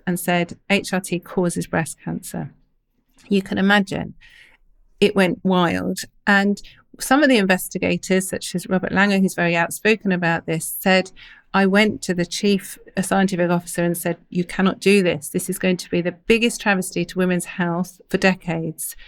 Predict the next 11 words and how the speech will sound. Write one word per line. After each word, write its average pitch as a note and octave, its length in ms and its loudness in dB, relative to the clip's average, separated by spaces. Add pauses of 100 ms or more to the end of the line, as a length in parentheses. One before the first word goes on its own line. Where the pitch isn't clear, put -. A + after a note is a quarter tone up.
(400)
And F#3 120 0
they F#3 60 2
said, - 140 -4
"It's F#3 100 -6
too B3 200 0
late. A3+ 220 2
It's - 100 -12
gone F#3+ 160 -2
to - 80 -14
press." - 640 -4 (640)
And G3+ 300 2